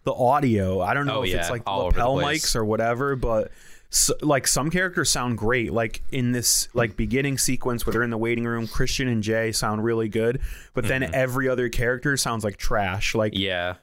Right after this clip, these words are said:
Speaker 1: the guy with the sunglasses and the, the woman behind the desk.
Speaker 2: Yeah, it, it, it was all over the place, and we didn't really have that much to do with the, uh, audio, unfortunately.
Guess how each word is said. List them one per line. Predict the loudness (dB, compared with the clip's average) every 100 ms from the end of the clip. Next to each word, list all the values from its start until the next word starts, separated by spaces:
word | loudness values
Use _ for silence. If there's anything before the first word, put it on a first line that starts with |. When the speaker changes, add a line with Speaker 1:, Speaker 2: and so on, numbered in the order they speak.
| _
Speaker 1:
the | -2
guy | 0 2 2
with | 0 0
the | 0
sunglasses | 0 0 2 2 2 0 0 0
and | -2 -2
the, | 0 0 -2 -2
the | 0
woman | 0 0 0
behind | -2 -2 -2
the |
desk. | 0 0 0 -2 -4 -14 -20 -2
Speaker 2:
Yeah, | 0 2 0
it, | 0 -2
it, | -2 -6 -4
it | 0
was | 0 2
all | 0
over | 0 -4
the | -4
place, | -4 -4 -4
and | -6 -8 -12 -2
we | 0 0
didn't | -2 -6 -2
really | 0 0
have | -2
that | -4
much | -4 -6 -6
to |
do | -4 -2
with |
the, | -2 -2
uh, | -2 -2 -6 _ -4
audio, | -2 0 -2 -4
unfortunately. | -4 -6 -4 -6 -6 -6